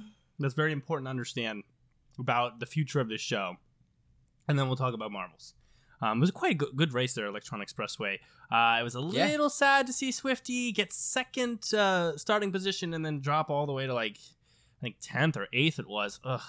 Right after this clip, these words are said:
Speaker 2: tough, man. I mean, I know the Speeders are still in second place, but now we have, we have a Speeders versus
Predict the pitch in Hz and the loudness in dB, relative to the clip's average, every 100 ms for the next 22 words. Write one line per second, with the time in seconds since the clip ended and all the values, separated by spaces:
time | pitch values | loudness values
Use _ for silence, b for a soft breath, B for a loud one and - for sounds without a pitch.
0 | - - 123 170 135 - 113 117 143 170 | -14 -6 4 4 4 -2 -6 -2 0 2
1 | 170 196 202 - 190 196 156 131 - 175 | 4 2 2 0 0 2 2 0 -2 -2
2 | 143 160 120 113 190 226 - 196 220 b | 0 0 -2 2 2 4 0 2 2 b
3 | b b 294 277 B 339 294 175 - - | b b 6 6 B 4 4 2 0 2
4 | 339 349 339 - 240 | 4 4 2 4 2